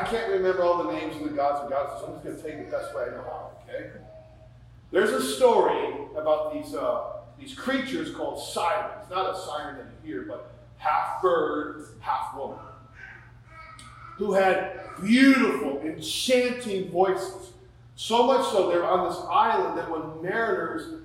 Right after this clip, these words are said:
would pass by on their ships, they would be so lured by the enchanting, their enchanting voices and,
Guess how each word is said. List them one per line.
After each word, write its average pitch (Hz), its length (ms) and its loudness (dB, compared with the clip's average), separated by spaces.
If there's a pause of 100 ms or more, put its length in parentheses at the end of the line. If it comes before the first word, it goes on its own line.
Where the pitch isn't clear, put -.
would - 220 -10
pass 208 360 -2
by - 200 0
on - 220 -6
their - 120 -12
ships, 190 420 -2
they 160 100 -8
would - 240 -8
be - 60 -14
so - 760 -6
lured - 680 -4 (160)
by - 200 -6
the - 200 -12
enchanting, 170 1000 -12 (160)
their 135 200 -12
enchanting 170 580 -14
voices 147 440 -16
and, - 100 -18